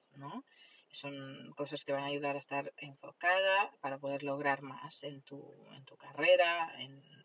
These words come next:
en tu ca-, en tu, en tu camino laboral, ¿sí? Entonces,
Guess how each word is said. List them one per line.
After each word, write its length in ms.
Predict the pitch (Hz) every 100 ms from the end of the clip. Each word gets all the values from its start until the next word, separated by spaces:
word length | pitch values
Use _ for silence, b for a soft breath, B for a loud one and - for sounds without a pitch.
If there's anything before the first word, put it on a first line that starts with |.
| _ 147 -
en 60 | -
tu 120 | 147
ca-, 140 | -
en 160 | - -
tu, 200 | 151 139 - 156 151 151 156 B B B B _
en 60 | 143
tu 100 | 151
camino 300 | 139 143 143
laboral, 640 | 127 139 151 170 170 175 _
¿sí? 300 | - - 240 - _ _ _ _ _ _ _ _ _ - 233
Entonces, 600 | 220 202 175 156 -